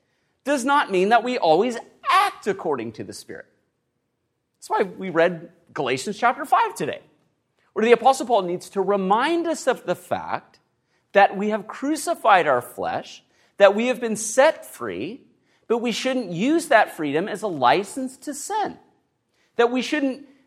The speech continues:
yield our bodies over to our flesh because it's been put to death, but rather we should keep in step with the Holy Spirit. But this is a daily battle. As Paul says,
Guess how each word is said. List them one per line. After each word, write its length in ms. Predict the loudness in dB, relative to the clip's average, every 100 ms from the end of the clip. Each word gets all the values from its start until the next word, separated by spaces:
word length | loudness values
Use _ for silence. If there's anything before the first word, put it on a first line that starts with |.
| -12
yield 460 | -4 2 4 4 4
our 120 | 2
bodies 600 | 4 4 4 2 -4 -2
over 280 | 0 0 -2
to 160 | -4 -2
our 100 | -2
flesh 300 | 0 -4 -4
because 320 | -8 -6 -6
it's 140 | -8
been 160 | -8 -10
put 320 | -8 -8 -8
to 100 | -8
death, 300 | 0 0 0 -4
but 160 | -6
rather 320 | 4 4 4
we 160 | 0 -6
should 260 | -8 -14 -16
keep 360 | -14 -14 -14 -8
in 160 | -4 -4
step 580 | -6 0 2 2 -2 _ _
with 260 | -2 -2 -2
the 80 | -12
Holy 400 | -6 -6 -4 -8
Spirit. 640 | -8 -10 -4 2 2 0
But 140 | -10
this 180 | -12 -12
is 140 | -10 -8
a 60 |
daily 600 | -10 -4 -2 -2 -2 -4
battle. 480 | -4 -4 -6 -10 -12 _ _ _ _ _ _ _ _ _
As 100 | -16
Paul 220 | -2 -2
says, 320 | 0 -2 -2